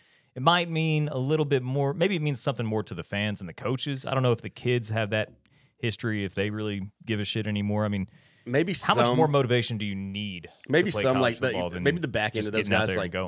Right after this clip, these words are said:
Speaker 2: like, like the seniors, you know, or, or juniors getting ready to head out, or seniors that have been the, maybe for them with some of that. 'Cause like I said, with, with, uh, with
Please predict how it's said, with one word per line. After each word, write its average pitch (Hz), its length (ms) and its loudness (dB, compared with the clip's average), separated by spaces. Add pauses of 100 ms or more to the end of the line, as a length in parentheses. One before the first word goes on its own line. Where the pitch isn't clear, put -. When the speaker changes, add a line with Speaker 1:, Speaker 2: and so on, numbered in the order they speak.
Speaker 2:
like, 78 40 -14 (100)
like 98 140 -10
the 92 60 -10
seniors, 101 520 -6 (460)
you 95 80 -6
know, 87 220 -6 (100)
or, 92 260 -6
or 107 140 -8
juniors 123 380 0
getting 123 160 0
ready 113 140 0
to 104 80 -2
head 104 160 0
out, 104 200 -2
or 87 60 -8
seniors 107 400 -4
that 101 60 -4
have 92 60 -8
been 98 120 -4
the, 95 160 -6
maybe 92 260 -6
for 90 180 -12
them 82 280 -10 (680)
with 92 140 -6
some 95 180 -4
of 90 80 -6
that. - 60 -10
'Cause 117 140 -4
like 143 120 -4
I - 40 -6
said, 113 220 -6
with, 107 180 0 (120)
with, 107 220 0 (1900)
uh, 92 420 -6
with 92 220 -14